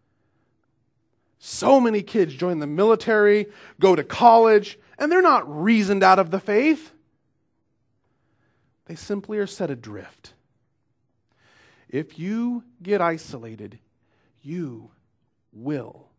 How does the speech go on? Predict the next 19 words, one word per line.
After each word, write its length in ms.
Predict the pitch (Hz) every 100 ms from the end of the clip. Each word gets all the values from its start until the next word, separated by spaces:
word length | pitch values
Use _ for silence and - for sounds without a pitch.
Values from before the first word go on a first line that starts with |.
| _ _ _ _ _ _
fall. 520 | - 208 - - _ _ _ _ _ _ _ _ _ _ _ _ _ _ _ _ _ _ _ _ _ _ _ _ _
We 160 | 135 135
need 240 | 139 143
each 240 | 123 - 101
other. 280 | 110 107 _ _ _ _ _ _ _ _ _ _ _ _ _ _ _ _ _ _ _ -
And 140 | 147
the 100 | 143
image 380 | 151 170 196 170
that 180 | 165 156
Paul 260 | 185 160
gives 280 | 147 147 151
us 200 | 143 127
here 180 | - 135
of 140 | 120
the 80 | 120
phalanx 520 | - 123 120 117 117
is 120 | 120 -
so 340 | - 127 127
important. 600 | 120 - 117 113 110 _